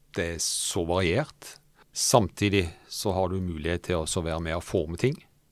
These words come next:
Og kanskje også, er du heldig, eh, få-, forhindre at noen, eh,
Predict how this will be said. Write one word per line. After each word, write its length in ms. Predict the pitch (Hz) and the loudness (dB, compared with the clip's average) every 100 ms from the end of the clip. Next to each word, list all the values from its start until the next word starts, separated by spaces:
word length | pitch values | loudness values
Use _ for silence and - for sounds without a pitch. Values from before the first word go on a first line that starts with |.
| _ - - - - - _ _ - | _ -20 -20 -20 -20 -20 _ _ -12
Og 240 | - 92 - | -2 -2 -2
kanskje 320 | 101 92 101 | -4 -2 -4
også, 260 | 80 - 85 - - _ - - | -4 -4 -6 -8 -20 _ -20 -2
er 100 | 90 | 2
du 100 | 92 90 | 4 4
heldig, 300 | 85 92 107 - - | 2 2 -2 -6 -6
eh, 200 | 98 90 - | -6 -8 -12
få-, 420 | - - 92 90 87 | -12 -4 -2 -2 -6
forhindre 680 | - 104 90 78 82 85 80 | -4 -2 -2 -6 -4 -4 -4
at 100 | - - | -8 -6
noen, 260 | 95 78 78 | -6 -6 -8
eh, 400 | 80 80 82 | -8 -10 -12